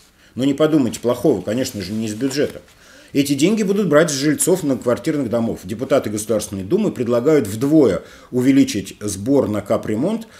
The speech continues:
с тех, э, жителей, которые живут, э, на мой взгляд, слишком роскошно живут в домах, э, с лифтами. Согласитесь, ну, лифт — это роскошь. За роскошь нужно платить.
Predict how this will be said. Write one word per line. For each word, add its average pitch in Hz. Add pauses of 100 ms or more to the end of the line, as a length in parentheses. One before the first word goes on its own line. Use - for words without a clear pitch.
(260)
с -
тех, 147
э, 104
жителей, 156
которые 147
живут, 139
э, 101
на 120
мой 120
взгляд, 101 (220)
слишком 120
роскошно 123
живут 131
в 113
домах, 113
э, 107
с -
лифтами. 98
Согласитесь, 110
ну, 90
лифт — 104
это 214
роскошь. - (160)
За 95
роскошь 135
нужно 98
платить. 160